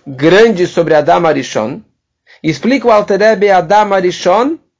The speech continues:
sabe por que tá a letra Aleph? Porque Adam Arishon, ele era superior a Moshe Rabbeinu.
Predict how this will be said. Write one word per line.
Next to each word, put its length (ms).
sabe 220
por 80
que 120
tá 100
a 40
letra 280
Aleph? 380
Porque 200
Adam 300
Arishon, 440
ele 120
era 200
superior 1040
a 80
Moshe 220
Rabbeinu. 420